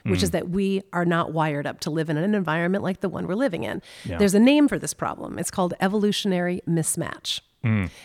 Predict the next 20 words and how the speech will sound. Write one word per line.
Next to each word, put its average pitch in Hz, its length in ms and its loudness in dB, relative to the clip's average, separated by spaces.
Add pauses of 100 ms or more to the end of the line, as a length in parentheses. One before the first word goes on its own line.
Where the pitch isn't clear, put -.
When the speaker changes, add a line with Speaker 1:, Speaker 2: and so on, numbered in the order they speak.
Speaker 1:
And 190 160 4
it 185 160 0
really 247 300 6
just 185 260 2
means 175 680 4 (260)
when 185 220 4
you 202 100 6
have 180 400 2 (140)
a 170 60 0
genetic 165 460 0
code 185 640 -2
that's - 220 -2
been 160 220 0
developed 160 600 -2
over 151 420 -4
two 160 200 -4
point 160 220 -4
five 151 200 -2
million 160 300 0
years, 190 380 0